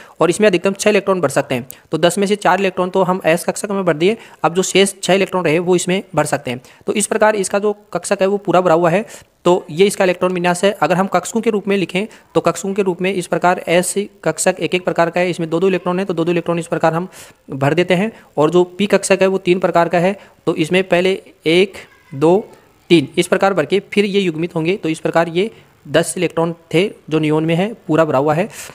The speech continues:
तो इस प्रकार हम इसका इलेक्ट्रॉन विन्यास लिख सकते हैं। सुविधा के लिए हम पहले उत्कृष्ट गैसों को लिखकर फिर इलेक्ट्रॉन विन्यास लिख देते हैं। जैसे हम, हमें इक्कीस नंबर पर जो स्केडियम आता है, उसका इलेक्ट्रॉन विन्यास लिखना है,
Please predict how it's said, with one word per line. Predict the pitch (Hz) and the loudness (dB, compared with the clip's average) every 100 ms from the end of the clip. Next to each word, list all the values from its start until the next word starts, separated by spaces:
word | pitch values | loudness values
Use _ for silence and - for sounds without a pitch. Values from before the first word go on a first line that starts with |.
| _ | _
तो | 190 | -2
इस | 202 208 | 0 0
प्रकार | 208 202 | 2 2
हम | 180 202 190 | 0 -4 -4
इसका | 185 | 0
इलेक्ट्रॉन | 185 170 185 | 0 2 0
विन्यास | 180 175 190 | 0 0 0
लिख | 202 | 0
सकते | 147 139 | 0 -4
हैं। | 120 113 - | -6 -8 -10
सुविधा | - 165 165 202 | -2 2 2 2
के | 220 | 2
लिए | 202 | 2
हम | 190 202 202 - | 2 -2 -4 0
पहले | 220 196 | 2 4
उत्कृष्ट | 180 - 202 190 | 2 0 -2 0
गैसों | 180 - | 0 0
को | 196 | 0
लिखकर | 196 139 196 | 2 2 0
फिर | 190 214 | 0 0
इलेक्ट्रॉन | 196 170 180 | 0 0 0
विन्यास | 175 180 185 | 2 0 0
लिख | 139 | 0
देते | 156 | 0
हैं। | 175 208 - - _ | 0 -2 -6 -20 _
जैसे | 151 165 | 2 2
हम, | 180 196 247 - | 2 0 -2 0
हमें | 175 | 2
इक्कीस | 196 - 208 | 2 0 0
नंबर | 202 185 | 0 2
पर | 175 185 | 2 4
जो | 190 | 4
स्केडियम | - 147 165 | 2 0 2
आता | 175 165 | 2 2
है, | |
उसका | 175 190 | 0 2
इलेक्ट्रॉन | 180 170 175 | 0 0 -2
विन्यास | 170 175 165 | 0 0 -2
लिखना | 160 | -2
है, | 160 175 | -2 -2